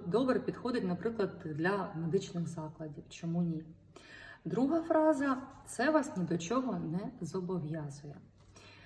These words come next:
Люди здебільшого бояться відповідальності.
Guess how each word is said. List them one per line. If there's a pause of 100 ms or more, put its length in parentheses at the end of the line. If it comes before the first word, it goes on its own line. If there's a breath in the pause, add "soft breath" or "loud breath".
(760 loud breath)
Люди
здебільшого (120)
бояться
відповідальності.